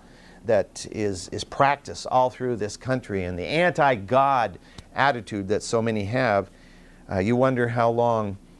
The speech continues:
we can be held together by just a, a facade of, you know, nationalism and, uh, so forth. It was an opportunity for Abner here not only to remain as commander-in-chief of the armies of Israel,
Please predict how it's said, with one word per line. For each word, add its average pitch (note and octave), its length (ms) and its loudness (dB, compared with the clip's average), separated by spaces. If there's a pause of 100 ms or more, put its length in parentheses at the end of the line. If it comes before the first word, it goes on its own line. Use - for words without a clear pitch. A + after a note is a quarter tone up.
(160)
we G#2+ 100 -4
can A2+ 120 -6
be G2+ 80 -4
held A2+ 240 2
together G2 400 2
by F2+ 200 0
just F#2+ 320 -6
a, F2 120 0
a F#2 140 -2
facade G2 920 -2 (360)
of, F2 400 -2
you E2+ 80 -10
know, E2+ 60 -6
nationalism F2 1000 -4
and, D2 440 -14
uh, - 120 -14
so F#2+ 260 0
forth. D2+ 360 -6 (1300)
It A#2+ 60 4
was C3+ 200 4
an C3+ 80 4
opportunity A2 840 2 (220)
for G#2 180 4
Abner G2 460 4
here F#2 260 0
not A2+ 220 2
only B2+ 220 2
to A#2 120 -4
remain G#2+ 440 2
as G#2 120 -2
commander-in-chief G#2 1000 0
of F#2+ 60 -6
the F#2 140 -2
armies G2 320 -2
of D#2+ 120 -6
Israel, E2 440 0